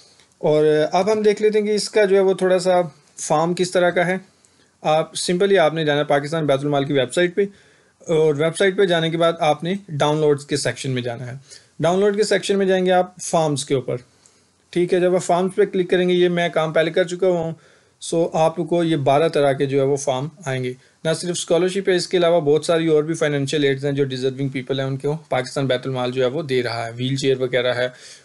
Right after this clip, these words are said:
और भी नीडी पीपल्स के लिए हैं। तो आपने सबसे एंड पे आ जाना है एजुकेशन असिस्टेंस। एजुकेशन असिस्टेंस यहाँ पे आपने क्लिक करके फॉर्म डाउनलोड कर लेना है।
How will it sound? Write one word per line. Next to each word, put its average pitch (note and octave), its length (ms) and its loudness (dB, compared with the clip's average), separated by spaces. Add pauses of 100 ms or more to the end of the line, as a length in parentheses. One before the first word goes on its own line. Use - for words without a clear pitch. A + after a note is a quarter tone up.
(140)
और C#3 180 0
भी C3+ 300 0
नीडी C3+ 240 -2
पीपल्स B2+ 380 -4
के C#3+ 120 -2
लिए B2 180 0
हैं। C#3+ 220 -4 (400)
तो D3+ 80 0
आपने F3 400 0
सबसे F3 320 -4 (300)
एंड F3+ 260 0
पे F#3+ 60 4
आ D#3+ 100 6
जाना D3+ 260 0
है F#3 200 -2
एजुकेशन C#3 480 -2
असिस्टेंस। A#2+ 580 -8 (100)
एजुकेशन F3+ 400 -2
असिस्टेंस F3+ 540 -4
यहाँ D#3+ 220 -2
पे E3 100 -2
आपने D#3 280 0
क्लिक C#3+ 220 -4
करके C#3 220 0
फॉर्म C#3 260 -4
डाउनलोड F3+ 320 0
कर F3 120 2
लेना F3 200 -2
है। F#3 160 -2